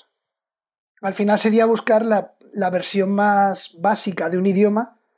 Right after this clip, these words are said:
para que nadie piense, por decirlo así, fuera del tiesto, para que nadie piense más allá, para que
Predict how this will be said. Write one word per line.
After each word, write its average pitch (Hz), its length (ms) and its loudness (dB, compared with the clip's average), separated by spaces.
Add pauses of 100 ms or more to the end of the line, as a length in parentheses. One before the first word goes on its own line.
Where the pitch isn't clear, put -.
(360)
para 175 220 0
que 180 100 -2
nadie 190 260 2
piense, 202 440 0
por 165 160 -10
decirlo 175 260 -8
así, 202 460 -4
fuera 180 280 -2
del 160 140 -6
tiesto, 214 400 -2
para 139 140 -14
que 143 60 -14
nadie 165 180 -10
piense 180 260 -10
más 170 220 -8
allá, 185 260 -2
para 190 180 -6
que 160 200 -6